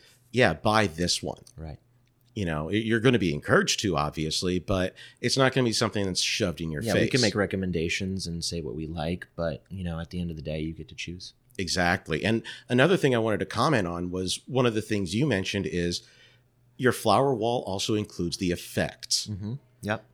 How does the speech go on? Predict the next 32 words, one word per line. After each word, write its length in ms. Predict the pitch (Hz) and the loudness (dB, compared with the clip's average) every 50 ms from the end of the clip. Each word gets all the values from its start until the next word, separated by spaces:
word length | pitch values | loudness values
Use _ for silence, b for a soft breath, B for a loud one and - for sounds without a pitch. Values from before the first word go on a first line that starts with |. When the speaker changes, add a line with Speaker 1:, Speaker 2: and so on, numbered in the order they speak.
| _ _ - | _ _ -4
Speaker 1:
That 240 | 120 107 117 117 156 | 2 4 6 6 6
is 120 | 185 165 | 6 4
something 380 | - 135 127 123 135 127 127 110 | 4 2 2 2 2 2 2 4
that 260 | 104 104 101 104 - - | 2 2 2 0 0 2
I 160 | 80 92 117 | 4 6 6
have 220 | 120 120 101 87 85 | 6 4 0 -2 -4
yet 420 | 80 82 95 110 113 117 - - | -6 -2 2 4 4 4 2 0
to 100 | - 117 | -4 -4
find 360 | - - 117 95 90 90 90 | -2 0 0 2 2 0 0
in 100 | - 92 92 | -2 -4 -2
another 240 | 90 95 101 101 | -2 0 0 -2
dispensary 580 | 101 107 104 - - 101 95 87 - - 90 82 | -2 -2 -2 -2 -2 -2 -2 -2 -2 -2 0 0
around 260 | 82 85 80 82 76 | 2 2 0 0 -2
here 140 | 90 87 78 | -4 -6 -4
in 120 | 76 76 | -4 -4
San 140 | - - 80 73 69 | -2 -2 -2 -2 0
Speaker 2:
Mm-hmm. 80 | 76 | -2
Speaker 1:
Diego, 420 | 76 76 76 76 - 73 - - - B B B B B B | -2 -2 -2 -4 -6 -8 -12 -14 -18 B B B B B B
where 160 | - 123 98 | -2 0 2
it's 180 | 92 101 101 - | 2 0 0 0
that 280 | - 117 113 113 - - | 2 2 2 2 2 -2
prominent 680 | - - - 139 135 131 143 135 113 95 78 71 - | -10 -6 0 2 2 4 4 4 2 2 0 -4 -4
that 100 | - - | -2 0
I 120 | 101 107 104 | 0 0 0
can 260 | - 104 95 90 85 | 0 -2 -4 -4 -2
look 320 | 82 98 135 196 190 - | 0 2 2 2 2 0
at 140 | 120 - - | -2 0 0
something, 420 | - - 101 85 - 87 78 73 | 0 0 0 0 0 -2 -4 -4
just 180 | - - - - | -4 -6 -6 -4
look 280 | 107 110 139 165 - 135 | -2 0 0 0 2 0
at, 320 | 117 104 104 - - b b b b b b b b b - | 2 2 0 -2 -4 b b b b b b b b b -6
um, 540 | 110 98 90 90 87 87 85 85 87 87 | -4 -2 0 0 0 -2 -2 -4 -6 -8